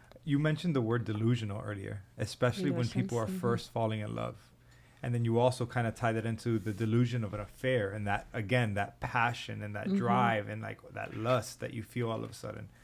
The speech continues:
Speaker 2: Yes.
Speaker 1: Where do you think that, uh, well, obviously not where do you think it comes from, but, um, I guess in the beginning of a relationship, how should somebody recognize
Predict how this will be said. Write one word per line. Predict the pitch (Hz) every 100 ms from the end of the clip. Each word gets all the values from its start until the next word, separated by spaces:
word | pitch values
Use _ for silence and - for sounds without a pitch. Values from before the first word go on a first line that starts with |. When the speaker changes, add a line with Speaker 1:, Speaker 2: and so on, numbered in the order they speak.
| 233
Speaker 2:
Yes. | 196 - - - - - - - _ - - - - _ - - -
Speaker 1:
Where | 117 135 165
do | 175
you | 196 185
think | - 143 139 120
that, | 113 120 120 -
uh, | 113 107 85
well, | 123 -
obviously | 127 120 -
not | 110
where | 107 110
do | 104
you |
think | 98 110
it | 110
comes | - 139
from, | - 104
but, | 101 - - - - - -
um, | 113 107 104 110 117 - - - - - - - - - -
I | 120
guess | 127 127
in | -
the | 127
beginning | 107 131 165
of | 160
a |
relationship, | 127 104 104 98 110 -
how | - 127
should | 123 117
somebody | - 117 110
recognize | 110 110 101 101 101 -